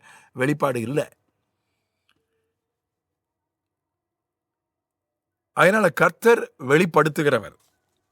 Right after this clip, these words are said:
அதுல எந்த சந்தேகமும் இல்லை. வெளிப்படுத்தின விசேஷம் பதினேழாம் அதிகாரத்துல, வெளிப்படுத்தின விசேஷத்துல எவ்வளோ விஷயங்கள் இருக்கு.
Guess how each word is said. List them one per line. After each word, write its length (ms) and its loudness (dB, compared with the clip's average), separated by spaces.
அதுல 200 -2
எந்த 180 2
சந்தேகமும் 500 -2
இல்லை. 180 -8
வெளிப்படுத்தின 460 -2
விசேஷம் 500 -2
பதினேழாம் 480 0
அதிகாரத்துல, 640 0
வெளிப்படுத்தின 640 2
விசேஷத்துல 540 0
எவ்வளோ 420 6
விஷயங்கள் 380 2
இருக்கு. 340 0